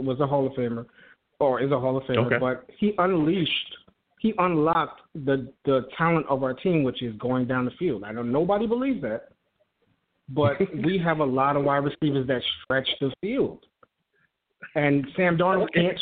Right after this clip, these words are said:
Speaker 1: stretch the field.
Speaker 2: Okay.
Speaker 1: You know?
Speaker 2: Okay. Uh, w-,
Speaker 1: Um,
Speaker 2: okay. Well, w-, and we're gonna, we're gonna definitely talk about this, this tonight, Dwayne. Look, I hear your take, and again, I wanna thank you for calling in.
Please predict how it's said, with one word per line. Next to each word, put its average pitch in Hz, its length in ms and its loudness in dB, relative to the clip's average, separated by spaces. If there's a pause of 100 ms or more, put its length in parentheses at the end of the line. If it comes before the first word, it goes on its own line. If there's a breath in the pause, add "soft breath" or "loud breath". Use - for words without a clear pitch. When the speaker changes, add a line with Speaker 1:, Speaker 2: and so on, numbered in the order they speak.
Speaker 1:
stretch 185 280 0
the 208 80 -2 (120)
field. 339 220 -2 (1400 loud breath)
Speaker 2:
Okay. 147 400 0 (500)
Speaker 1:
You 131 120 0
know? 151 200 0 (300)
Speaker 2:
Okay. 131 300 2 (100)
Uh, 135 200 4
w-, 135 180 -2
Speaker 1:
Um, 131 1040 -2
Speaker 2:
okay. 160 300 -4 (120)
Well, 123 140 2
w-, 120 280 -4
and 120 120 0
we're 156 120 2
gonna, 196 140 -2
we're 156 120 -2
gonna 170 200 -2
definitely 139 280 -4
talk 127 180 -4
about 98 240 -4
this, 107 160 -6 (140)
this 90 400 -4
tonight, 80 280 -4
Dwayne. 82 460 0
Look, 98 200 0
I 120 140 2
hear 147 120 0
your 101 140 0
take, 85 280 -2
and 87 100 -4
again, 85 200 -2
I 82 60 0
wanna 82 160 -2
thank 82 220 -6
you 76 80 -10
for - 120 -10
calling 82 320 -4
in. 82 120 -2